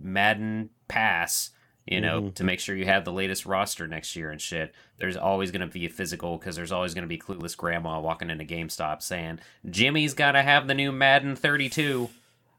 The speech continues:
Speaker 2: I, I wanna say, though, we're gonna get to a point eventually, we're gonna get to a point eventually where that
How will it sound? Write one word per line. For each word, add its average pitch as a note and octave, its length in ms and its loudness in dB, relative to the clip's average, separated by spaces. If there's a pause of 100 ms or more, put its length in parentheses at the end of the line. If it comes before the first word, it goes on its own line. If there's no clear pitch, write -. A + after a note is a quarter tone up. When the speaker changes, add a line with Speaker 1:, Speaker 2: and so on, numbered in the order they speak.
(240)
Speaker 2:
I, E3+ 420 10
I C#3+ 120 6
wanna F#3 240 8
say, A#3 300 8
though, A3+ 180 8
we're E3 160 6
gonna G#3 220 6
get A3+ 300 2
to A#3 140 6
a G#3 100 8
point A#3 340 4
eventually, D3 800 2
we're C#3+ 140 0
gonna B3+ 220 6
get B3+ 160 2
to B3 140 8
a G#3+ 80 10
point G#3+ 300 4
eventually D3+ 540 4
where A#2 180 6
that E3+ 380 8